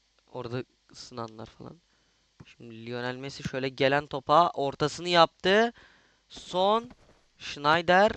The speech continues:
Schneider alamadı topu. Bir kontra atak geliyordu. Under Bastoni.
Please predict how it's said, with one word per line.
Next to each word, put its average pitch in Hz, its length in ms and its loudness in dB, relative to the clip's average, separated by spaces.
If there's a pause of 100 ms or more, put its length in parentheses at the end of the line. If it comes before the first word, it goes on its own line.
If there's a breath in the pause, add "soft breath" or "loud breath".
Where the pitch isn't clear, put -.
(120)
Schneider 139 540 0
alamadı 147 420 2
topu. 147 440 -10 (800 soft breath)
Bir 175 120 0
kontra 208 460 2
atak 190 320 4
geliyordu. 156 600 0 (2000)
Under 151 360 -10
Bastoni. 160 720 0